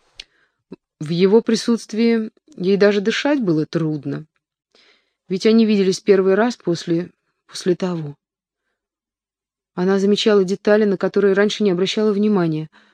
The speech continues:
как туго обтягивают джинсы его ягодицы, разделяя и подчеркивая их, и плечи, они всегда были такими широкими, а осанка небрежно ленивая, и ноги такие мускулистые.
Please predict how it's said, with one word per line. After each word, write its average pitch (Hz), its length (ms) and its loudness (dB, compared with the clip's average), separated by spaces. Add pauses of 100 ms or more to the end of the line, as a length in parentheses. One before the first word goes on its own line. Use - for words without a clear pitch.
(120)
как - 220 -8
туго 180 320 -2
обтягивают 180 480 0
джинсы 190 360 -2
его 180 180 0
ягодицы, 175 640 -2
разделяя 180 500 0
и 170 40 -2
подчеркивая 175 640 -4
их, 175 320 -4 (440)
и 214 80 -2
плечи, 190 560 0 (180)
они 190 200 2
всегда 196 320 0
были 190 140 0
такими 190 240 -2
широкими, 202 720 -6 (1160)
а 196 200 -2
осанка 233 520 -2
небрежно 185 540 0
ленивая, 175 760 -2 (2250)
и 180 100 0
ноги 175 340 2
такие 170 320 -4
мускулистые. 170 960 -4